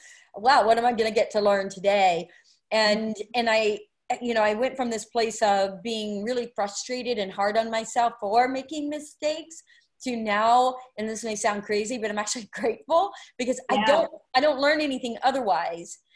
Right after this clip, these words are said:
Speaker 1: Now, obviously, in order to be your best self, you have to take that information and, and apply it in a good way. Like,
Speaker 2: Mm-hmm.
Speaker 1: you know, that's kind of, you know, part of the purpose. But, um, I had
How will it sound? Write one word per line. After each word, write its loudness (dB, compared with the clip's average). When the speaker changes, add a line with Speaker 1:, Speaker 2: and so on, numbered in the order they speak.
Speaker 1:
Now, 2
obviously, 2
in 0
order -2
to -6
be -6
your -2
best 2
self, 4
you -4
have -2
to -8
take -8
that 0
information -8
and, -8
and -6
apply 2
it -2
in -6
a -6
good -8
way. 2
Like, 2
Speaker 2:
Mm-hmm. -6
Speaker 1:
you -4
know, -4
that's -6
kind -6
of, -6
you -12
know, -8
part -6
of -12
the -10
purpose. -8
But, 4
um, 4
I 4
had 0